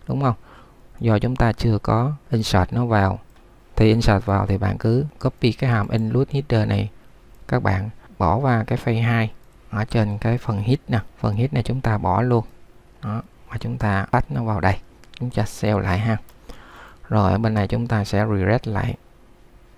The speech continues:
Ờ, file hai nó vẫn chưa có cái header. Chúng ta phải deploy lại các bạn à.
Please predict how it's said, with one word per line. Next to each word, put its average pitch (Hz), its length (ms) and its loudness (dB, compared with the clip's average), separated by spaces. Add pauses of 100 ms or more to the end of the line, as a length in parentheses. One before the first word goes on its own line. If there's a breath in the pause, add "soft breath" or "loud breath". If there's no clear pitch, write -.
(1400)
Ờ, 135 240 -4 (120)
file 123 220 0
hai 120 140 4
nó 135 160 0
vẫn 110 320 0
chưa 127 220 0
có 131 120 2
cái 151 120 -4
header. 139 480 2 (1300)
Chúng 151 180 2
ta 127 220 4
phải 120 220 2
deploy 117 440 4
lại 104 120 4
các 123 160 2
bạn 104 220 4
à. 95 100 0